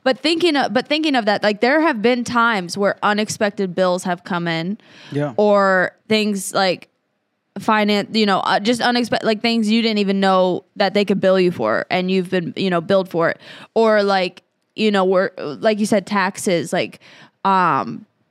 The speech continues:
Speaker 1: you know, if you're, what is it, ten ninety-nine?
Speaker 2: Yeah.
Speaker 1: Then, you know, you have to keep, I mean, it's just, like, those types of things where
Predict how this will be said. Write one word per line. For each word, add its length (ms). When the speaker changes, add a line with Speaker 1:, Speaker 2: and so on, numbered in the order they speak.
Speaker 1:
you 140
know, 180
if 140
you're, 400
what 160
is 80
it, 120
ten 180
ninety-nine? 760
Speaker 2:
Yeah. 180
Speaker 1:
Then, 240
you 120
know, 440
you 140
have 160
to 80
keep, 240
I 40
mean, 160
it's 160
just, 120
like, 160
those 220
types 240
of 80
things 300
where 380